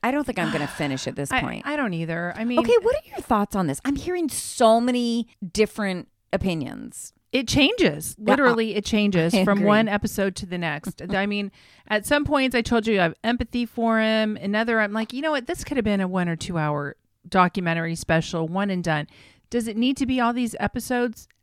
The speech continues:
Speaker 2: Absolutely not. We don't need to take the time where he goes to every single person in his life and tells them he's coming out. It's not necessary.
Speaker 1: Also, on camera, <clears throat> getting their immediate reactions.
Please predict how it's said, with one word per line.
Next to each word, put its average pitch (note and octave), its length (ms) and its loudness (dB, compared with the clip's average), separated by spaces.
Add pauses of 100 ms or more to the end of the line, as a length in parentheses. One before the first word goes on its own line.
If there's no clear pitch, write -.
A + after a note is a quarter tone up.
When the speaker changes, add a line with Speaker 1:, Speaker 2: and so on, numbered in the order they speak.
Speaker 2:
Absolutely G3+ 760 0
not. C3+ 280 -6 (500)
We C4+ 140 -2
don't E4+ 220 -2
need B3 280 2
to A#3 60 -4
take A#3 300 -2
the G#3+ 80 -4
time F#3+ 360 0
where F3+ 120 0
he G#3+ 120 -2
goes G#3+ 380 4
to - 140 -4 (120)
every G3+ 460 -2
single G#3+ 460 -2
person G#3+ 420 0
in E3+ 140 0
his F3+ 160 -4
life G#3+ 340 2
and E3+ 100 -4
tells A#3 280 0
them G3 100 0
he's F3+ 160 -2
coming A3 380 -4
out. A3 320 2 (760)
It's - 200 -4
not F4 200 0
necessary. A#3 680 -6
Speaker 1:
Also, A3 500 0 (400)
on A#3 220 0
camera, D#3 640 -4 (200)
<clears throat> - 240 -20
getting A#3 540 2
their F#3 340 0
immediate F#3 420 0
reactions. D3+ 1000 -6